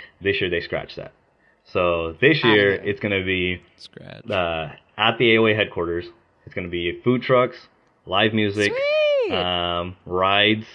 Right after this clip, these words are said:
Speaker 1: games, the whole, it's casual. So before, people are dressing business, business casual. Now we're just saying casual, t-shirt, shorts. It's gonna be warm weather, but it's gonna be fun. A lot of fun on Wednesday just to start it all off.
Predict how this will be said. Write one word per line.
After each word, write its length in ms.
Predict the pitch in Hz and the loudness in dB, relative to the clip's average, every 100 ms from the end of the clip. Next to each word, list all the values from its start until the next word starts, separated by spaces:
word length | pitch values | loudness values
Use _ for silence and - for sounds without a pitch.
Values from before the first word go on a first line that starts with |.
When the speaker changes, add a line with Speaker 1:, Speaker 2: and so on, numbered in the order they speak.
| - _ _ - | -20 _ _ -2
Speaker 1:
games, 360 | 98 101 98 - _ _ _ _ _ 113 | 0 2 -2 -8 _ _ _ _ _ -4
the 80 | |
whole, 440 | 104 113 110 104 - _ - | 2 4 4 2 -4 _ 0
it's 200 | 127 - - _ _ - - | 0 0 -12 _ _ -20 -6
casual. 580 | 117 120 117 123 123 135 - | 0 2 2 0 0 -2 -4
So 340 | 107 98 92 - - _ _ | -2 0 -2 -6 -20 _ _
before, 340 | 101 101 113 110 | -4 2 4 4
people 260 | 113 107 | 2 2
are 60 | 104 | 0
dressing 340 | 101 104 107 | 2 0 -2
business, 380 | 95 101 104 101 - - - | 0 0 0 -4 -6 -18 -4
business 280 | 107 110 107 | -2 0 0
casual. 380 | 107 104 101 98 | 0 0 -2 -4
Now 160 | 95 | -2
we're 100 | 95 | -4
just 120 | 90 90 | -6 -8
saying 160 | 95 90 | -10 -4
casual, 600 | 101 107 104 104 104 101 | 0 0 0 -2 -2 -4
t-shirt, 600 | 113 110 - 107 104 98 - - - | -4 -4 -2 -2 -2 -4 -14 -20 -14
shorts. 460 | - 98 95 - | -2 0 0 -2
It's 100 | 90 | -10
gonna 140 | 92 90 | -6 -4
be 100 | 90 | -2
warm 280 | 101 110 | 0 0
weather, 260 | 104 101 101 | 2 2 0
but 280 | 90 85 - _ | 0 -2 -4 _
it's 160 | - - | -14 -10
gonna 140 | 90 | -8
be 60 | 85 | -8
fun. 200 | 69 - - | -12 -16 -8
A 40 | 95 | 0
lot 200 | 98 107 | 2 2
of 80 | 110 | 0
fun 220 | 98 95 | -2 0
on 140 | 90 | -2
Wednesday 340 | 95 92 92 90 | -2 -2 -2 -2
just 160 | 90 | -4
to 80 | - | -8
start 260 | - 92 95 | -4 -2 0
it 60 | |
all 160 | 92 92 | 0 0
off. 240 | 87 85 | -2 -4